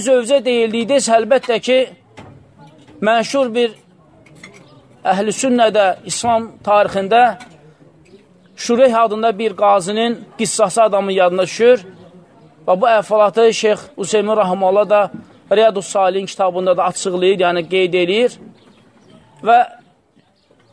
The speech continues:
Şureyh adında qazi bildirir ki,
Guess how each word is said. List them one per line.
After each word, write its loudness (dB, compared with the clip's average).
Şureyh 2
adında 2
qazi 2
bildirir -2
ki, 0